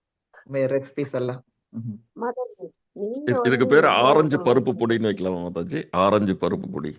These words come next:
Speaker 1: ஆ, வச்சுக்கலாம். ஆரஞ்சு பருப்பு பொடி. நீங்க பேர் வச்சிருங்கப்பா. ஆரஞ்சு பருப்பு பொடி பேர் வச்சிருங்க. அதை நீங்க பாக்கெட்லயே வச்சுட்டு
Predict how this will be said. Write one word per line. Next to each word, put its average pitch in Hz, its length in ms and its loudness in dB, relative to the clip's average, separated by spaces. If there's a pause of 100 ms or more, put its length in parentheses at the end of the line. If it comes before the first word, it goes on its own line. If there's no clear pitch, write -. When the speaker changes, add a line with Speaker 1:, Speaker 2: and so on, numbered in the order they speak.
Speaker 1:
ஆ, 202 160 2
வச்சுக்கலாம். 190 460 -4
ஆரஞ்சு 180 480 2
பருப்பு 165 280 2
பொடி. 147 340 -2
நீங்க 170 260 -4
பேர் 175 240 4
வச்சிருங்கப்பா. 143 640 -2 (3500)
ஆரஞ்சு 160 500 0
பருப்பு 151 260 -2
பொடி 147 260 -4
பேர் 156 320 0
வச்சிருங்க. 135 600 -6 (1300)
அதை 151 240 -6
நீங்க 147 200 -4
பாக்கெட்லயே 156 760 0
வச்சுட்டு - 240 -6